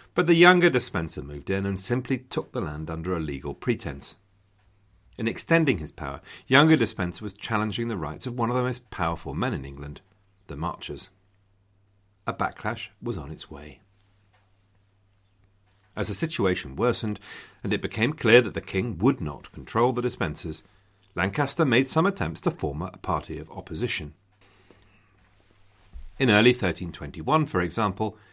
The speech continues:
he held a meeting of many lords in the north. He made a rather spurious claim that, since he was steward of England,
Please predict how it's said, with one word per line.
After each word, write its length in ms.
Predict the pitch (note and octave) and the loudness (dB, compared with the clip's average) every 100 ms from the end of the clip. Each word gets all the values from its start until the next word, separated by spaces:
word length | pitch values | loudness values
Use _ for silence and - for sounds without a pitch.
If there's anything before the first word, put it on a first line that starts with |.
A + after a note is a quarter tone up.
| _ | _
he 120 | - | 2
held 220 | C#3+ D#3+ D3 | 8 8 8
a 60 | |
meeting 300 | A2 F2 A#2+ | 2 0 -2
of 100 | G#2+ | -2
many 220 | G2 F2 | -2 -2
lords 320 | F2+ D#2+ D2+ - | -2 -4 -8 -6
in 80 | |
the 80 | F2 | -4
north. 400 | B2+ C3+ G2 - _ _ _ _ _ _ _ | 0 0 -2 -6 _ _ _ _ _ _ _
He 100 | - | -2
made 180 | A#2+ D#3 | 2 2
a 40 | F#2 | 4
rather 220 | A2 D#3+ | 2 2
spurious 580 | - - A3+ F2+ D#2 - | -8 -2 2 2 0 -2
claim 260 | G2+ F2+ | 0 0
that, 140 | F#2 - _ | -2 -6 _
since 260 | - G2+ - | -2 -2 -2
he 100 | E2+ | -6
was 160 | D#2 | -6
steward 380 | - - B2+ E2+ | -8 -2 0 0
of 80 | F2 | 0
England, 380 | D#3 G2+ F#2 | -2 0 -2